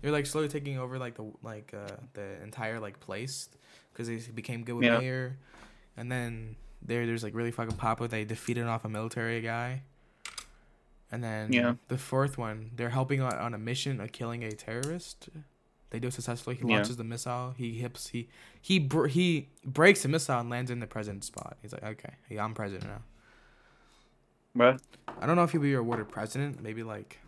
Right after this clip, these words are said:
Speaker 1: Purple Heart or some shit.
Speaker 2: Not sure either.
Speaker 1: It's just a game, you know.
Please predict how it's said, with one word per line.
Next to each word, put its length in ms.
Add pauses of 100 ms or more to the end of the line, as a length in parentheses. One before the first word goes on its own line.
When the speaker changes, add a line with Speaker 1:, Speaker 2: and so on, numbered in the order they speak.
(200)
Speaker 1:
Purple 240
Heart 240
or 60
some 100
shit. 260 (2000)
Speaker 2:
Not 100
sure 220
either. 240 (260)
Speaker 1:
It's 120
just 140
a 40
game, 260
you 60
know. 140